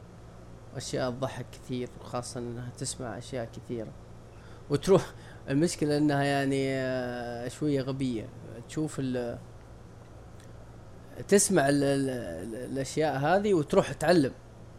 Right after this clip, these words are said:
مثلًا، آه، تسمع إن الرجل يقول: "أنا"، يقول لزوجته: "أنا الساعة سبعة عندي، آه، اجتماع".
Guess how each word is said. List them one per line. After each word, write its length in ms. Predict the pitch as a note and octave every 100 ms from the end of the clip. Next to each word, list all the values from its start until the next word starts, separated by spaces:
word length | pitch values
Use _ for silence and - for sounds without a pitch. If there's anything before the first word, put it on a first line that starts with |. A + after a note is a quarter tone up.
| -
مثلًا، 500 | C3 C#3+ C#3 C#3 C#3
آه، 220 | C3+ C3+
تسمع 420 | C3 D#3 - C#3+
إن 120 | C#3 C#3
الرجل 520 | C#3 D3+ C#3+ D3 C#3
يقول: 420 | C3+ C3+ C#3+ C#3
"أنا"، 1300 | C3+ C#3 C3+ C3 C3 B2+ B2 A#2+ A2+ G#2+ G#2+ - - - - - - - - - - -
يقول 260 | C3+ D3 D3
لزوجته: 480 | C#3 D#3 D3 C#3+
"أنا 80 | C#3
الساعة 280 | C#3 - C#3+
سبعة 280 | - C#3+ C#3
عندي، 580 | C#3 C#3+ C3+ C3+ C3+ C3
آه، 200 | B2 B2
اجتماع". 460 | - - C3+ A#2+